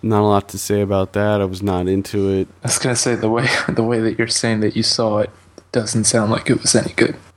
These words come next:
Speaker 1: I mean, it might be for some people. It wasn't for me. It was sort of a, it was a drug movie. Basically, Jesse Eisenberg plays this, uh, pianist,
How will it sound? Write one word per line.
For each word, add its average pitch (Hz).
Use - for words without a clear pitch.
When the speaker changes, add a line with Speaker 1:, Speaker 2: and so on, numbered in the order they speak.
Speaker 1:
I 143
mean, 160
it 175
might 175
be 175
for 160
some 151
people. 113
It 107
wasn't 110
for 104
me. 104
It 98
was 113
sort 151
of 135
a, 104
it 269
was 196
a 113
drug 95
movie. 107
Basically, 110
Jesse 120
Eisenberg 113
plays 101
this, 95
uh, 87
pianist, 101